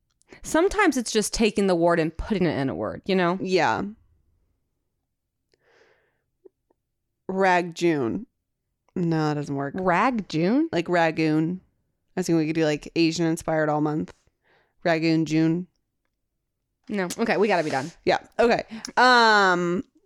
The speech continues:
Speaker 2: Kelly, I think that's our, I think that's our sewed.
Speaker 1: I think it's definitely,
Speaker 2: <laughs>
Speaker 1: definitely our sewed. So guys, thank you so much for listening. We feel so good to be back.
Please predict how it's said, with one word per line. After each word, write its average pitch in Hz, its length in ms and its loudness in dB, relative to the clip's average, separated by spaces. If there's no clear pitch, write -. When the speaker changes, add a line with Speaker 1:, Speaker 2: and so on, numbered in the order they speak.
Speaker 2:
Kelly, 330 200 0
I - 20 2
think 233 140 0
that's 370 180 0
our, 196 300 2
I - 20 -2
think 277 180 4
that's 330 140 0
our 190 100 -2
sewed. - 540 -2
Speaker 1:
I 277 120 4
think 320 120 4
it's - 220 2
definitely, 254 880 4
Speaker 2:
<laughs> - 240 -12
Speaker 1:
definitely 339 500 2
our 220 140 4
sewed. 190 320 2
So 240 100 0
guys, 233 220 2
thank 262 160 2
you 320 80 4
so 254 140 2
much 262 160 2
for 233 100 0
listening. 220 300 2
We 220 100 2
feel 214 200 0
so 269 360 2
good 294 280 4
to 185 180 -2
be 269 160 2
back. 180 500 0